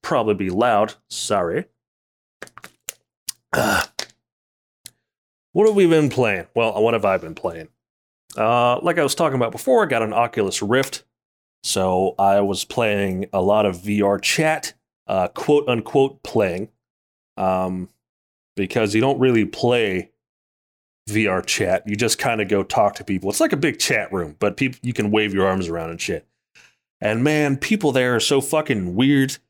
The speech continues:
but I love that. I love weird shit. <laughs> It's just, it's entertaining. You know, you walk in a room, there's a f-, a fucking twenty-foot robot talking to, like, this, like, two-foot,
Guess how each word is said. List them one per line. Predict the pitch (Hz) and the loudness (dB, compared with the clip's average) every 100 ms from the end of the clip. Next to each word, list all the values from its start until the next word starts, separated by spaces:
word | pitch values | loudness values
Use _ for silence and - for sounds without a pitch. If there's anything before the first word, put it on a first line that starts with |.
| _ - | _ -4
but | 135 135 131 - | 0 0 0 0
I | 214 | 2
love | 262 233 | 4 2
that. | 139 101 - | 2 0 2
I | 190 | 4
love | 214 214 135 | 4 2 0
weird | 135 175 185 175 139 - _ | 2 4 6 4 0 -10 _
shit. | - - - 135 104 _ _ - _ - | -2 0 2 2 0 _ _ -20 _ -4
<laughs> | - 466 196 - | 0 2 2 2
It's | 214 - - - | 2 2 0 2
just, | 214 - - | 2 2 0
it's | 165 - | -2 2
entertaining. | 220 208 - 165 151 117 92 _ - - 127 | 2 2 2 0 0 -2 -4 _ -16 -8 0
You | |
know, | 131 | 2
you | 139 127 | 4 4
walk | 120 202 202 | 4 4 4
in | 175 | 2
a | |
room, | 139 135 143 143 | 4 6 6 6
there's | 127 117 | 2 2
a | |
f-, | 113 - _ | -4 -8 _
a | 123 107 | 0 2
fucking | - 180 151 120 | 2 -2 0 -4
twenty-foot | - 165 175 160 151 160 147 | -2 2 2 2 2 0 2
robot | 110 123 131 123 123 - _ _ _ _ - | 2 2 4 2 2 -2 _ _ _ _ -2
talking | 160 139 139 131 131 127 | 2 2 2 2 2 2
to, | 147 | 2
like, | 123 117 107 117 | 4 2 0 -4
this, | - 123 - | 0 0 2
like, | 127 113 - - | 0 -2 -4 -10
two-foot, | - 180 165 - 156 143 139 | -2 2 2 2 2 2 0